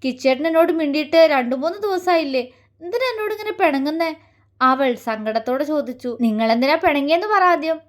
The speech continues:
എന്നാലല്ലേ ഏട്ടൻ എന്താ ഇപ്പൊ നിന്നോട് മിണ്ടാത്തെന്ന് എനിക്കറിയൂ." പൊന്നു സംശയത്തോടെ ചോദിച്ചു. "അത്, അത് കിച്ചേട്ടൻ എന്നെ കിസ് ചെയ്യാൻ നോക്കി, ഞാൻ തടഞ്ഞു." അവൾ അസ്വസ്ഥതയോടെ പറഞ്ഞു. "ഓ,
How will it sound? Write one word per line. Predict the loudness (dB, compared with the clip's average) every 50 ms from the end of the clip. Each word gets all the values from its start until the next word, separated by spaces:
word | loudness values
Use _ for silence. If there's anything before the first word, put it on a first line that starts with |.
| _ _ -4
എന്നാലല്ലേ | -4 -2 0 0 0 0 0 0 -2 0 0 0
ഏട്ടൻ | 0 0 2 2 2 2 2 0 -4
എന്താ | -2 -2 -4
ഇപ്പൊ | -4 -4 -4 -4
നിന്നോട് | -4 -2 0 0 0 0
മിണ്ടാത്തെന്ന് | 0 0 -2 0 2 2 2 2 0 -2 -2 -2 -2
എനിക്കറിയൂ." | -2 -2 0 0 0 0 0 -2 -4 -6 -8 -10 _ _ _ _ _ _ _ _ 0
പൊന്നു | 2 2 2 2 0 -2 -2 -2
സംശയത്തോടെ | -2 -2 -2 -2 -4 -4 -4 -4 -4 -2 -2 -2 -2 0
ചോദിച്ചു. | 0 -2 -2 -4 -4 -8 -10 -10 -10 -10 -10 -12 _ _ _ _ _ _ _ _ _ -4
"അത്, | -2 0 0 2 2 4 4 4 2 2
അത് | 0 0 0 0
കിച്ചേട്ടൻ | -2 -2 -4 -4 -2 -2 -2 0 0 0
എന്നെ | 0 0 -2 -2
കിസ് | 0 -2 -2 -2 -4 -2
ചെയ്യാൻ | -2 0 0 2
നോക്കി, | 0 -2 -2 -4 -6 -8 -8 -8 -12 _ _ _ -2
ഞാൻ | 2 2 2 4 2 0 0 0 0
തടഞ്ഞു." | 2 2 2 0 -2 -2 -2 -2 -2 -4 _ _ _ _ _ _ _ _ _ 0
അവൾ | 2 2 4 2 2 0 0 -2
അസ്വസ്ഥതയോടെ | -4 -4 -4 -6 -8 -8 -4 -2 0 2 2 2 2 2 2
പറഞ്ഞു. | 2 0 0 0 -2 -2 -4 -6 -8 -2 _
"ഓ, | 4 4 6 4 4 2